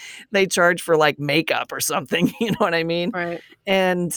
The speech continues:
Speaker 1: uh, it was, it was really interesting 'cause I kinda stepped back, especially after I talked to Doug about it. And he's,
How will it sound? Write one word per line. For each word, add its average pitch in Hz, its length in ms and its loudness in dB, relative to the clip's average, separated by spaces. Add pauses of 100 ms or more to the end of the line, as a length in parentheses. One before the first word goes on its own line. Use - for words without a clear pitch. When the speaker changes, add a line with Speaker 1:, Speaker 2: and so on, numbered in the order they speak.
(100)
Speaker 1:
uh, 170 340 0
it 185 120 2
was, 165 320 -2
it 175 80 0
was 165 180 -2
really 185 380 0
interesting 214 540 -4
'cause 151 140 -6
I 147 80 -4
kinda 208 280 -6
stepped 165 340 0
back, 156 360 0
especially 180 420 -4
after 147 220 -2
I 139 80 -2
talked 143 280 -8
to 139 60 -8
Doug 147 260 0
about 131 280 0
it. - 180 -2
And 143 100 -6
he's, 180 340 0